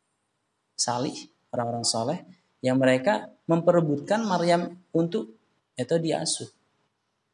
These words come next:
Akhirnya,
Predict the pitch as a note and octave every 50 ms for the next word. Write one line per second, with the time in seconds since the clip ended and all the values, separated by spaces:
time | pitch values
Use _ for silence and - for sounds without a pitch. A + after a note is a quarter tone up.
0 | _ _ - - _ _ _ - - - - - - - - - - - - -
1 | - - - _ _ _ _ _ _ _ _ _ _ _ _ _ _ _ - -
2 | - - _ _ _ _ _ _ _ _ _ _ - - - _ - - A2+ A2
3 | - A#2 A2+ A#2 C#3 D#3 F4 E4+